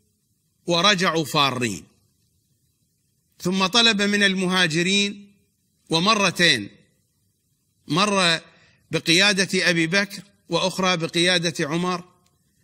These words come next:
وفي الحالتين فر المهاجرون، فر المسلمون جميعا، القوات فرت، كان مرحب يخيفهم. أمير المؤمنين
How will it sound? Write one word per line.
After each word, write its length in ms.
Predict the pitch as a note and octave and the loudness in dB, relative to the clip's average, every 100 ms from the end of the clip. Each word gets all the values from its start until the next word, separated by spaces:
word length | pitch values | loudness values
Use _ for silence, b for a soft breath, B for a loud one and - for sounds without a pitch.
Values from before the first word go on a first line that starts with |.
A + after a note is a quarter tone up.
| _ _ _ - | _ _ _ -8
وفي 220 | C#3+ F#3+ | -4 -4
الحالتين 880 | F3 F3+ F3+ E3+ - F3 E3+ E3 G3+ _ _ _ _ _ _ | 0 2 2 0 0 -2 -2 -4 -10 _ _ _ _ _ _
فر 420 | - F#3+ F#3+ E3 D#3 D#3+ - | -2 0 0 0 -2 -2 -4
المهاجرون، 800 | E3 E3 D3+ D3+ C3 D3 C#3+ C3+ | -4 -2 2 2 2 -4 -4 -4
فر 340 | - F#3 F3+ | -2 -2 0
المسلمون 760 | D#3+ C#3 C3+ B2+ C3 B2 G#2 - _ _ _ _ _ - | -2 -2 -6 -4 -6 -6 -10 -18 _ _ _ _ _ -6
جميعا، 540 | F3 C#4+ C4 B2 E3 - _ _ _ _ _ _ _ _ _ | -2 0 -2 -4 -10 -14 _ _ _ _ _ _ _ _ _
القوات 460 | C#3+ - E3+ A3+ G#3+ | -10 -2 0 0 0
فرت، 600 | - E3+ A#2+ F2 - - - _ _ _ _ _ _ _ _ _ _ _ _ _ _ _ _ _ _ _ _ - | -2 -2 -4 -10 -14 -16 -16 _ _ _ _ _ _ _ _ _ _ _ _ _ _ _ _ _ _ _ _ 0
كان 260 | G#3 A#3 | 2 2
مرحب 420 | A3 C4 G#3+ A#3 | 0 0 0 0
يخيفهم. 600 | G3+ E3+ A3+ - A#2+ G#2 - _ _ _ _ _ _ _ _ _ _ _ _ _ _ _ _ _ _ _ _ _ _ _ _ _ _ _ _ _ _ _ _ _ _ _ _ _ _ - | 0 -2 -2 -2 -6 -8 -16 _ _ _ _ _ _ _ _ _ _ _ _ _ _ _ _ _ _ _ _ _ _ _ _ _ _ _ _ _ _ _ _ _ _ _ _ _ _ 0
أمير 300 | E3+ C#4 C#4 | 2 2 2
المؤمنين 760 | B3 B3+ A3 A3 A3 A3 - | 0 0 0 0 0 -2 -8